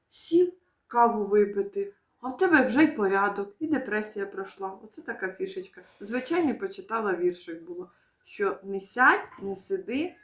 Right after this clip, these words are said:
не думай про свою депресію, а щось зроби. От бачите, на сьогоднішній день я щось зробила. У нас тут зараз домашні справи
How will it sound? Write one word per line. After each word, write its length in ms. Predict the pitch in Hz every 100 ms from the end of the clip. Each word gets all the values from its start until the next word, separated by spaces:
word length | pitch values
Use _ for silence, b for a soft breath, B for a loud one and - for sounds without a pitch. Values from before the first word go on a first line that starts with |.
| _
не 120 | 196
думай 400 | 185 240 311 320
про 140 | 220 220
свою 260 | - 202
депресію, 680 | 185 180 175 170 175 - 170 B B
а 140 | - 208
щось 440 | - 277 262 202
зроби. 460 | 196 196 160 180 - _ 196
От 140 | 202
бачите, 380 | 254 285 - 190
на 140 | 190
сьогоднішній 560 | 202 220 220 220 220 208
день 200 | 240 214
я 100 | 175
щось 300 | 202 208 180
зробила. 460 | 175 151 165 165 - B B _
У 60 | 208
нас 200 | 214 -
тут 160 | 202
зараз 280 | 196 185 180
домашні 540 | 180 180 170 - 170
справи 1000 | - _ 240 277 320 320 311 302 302 320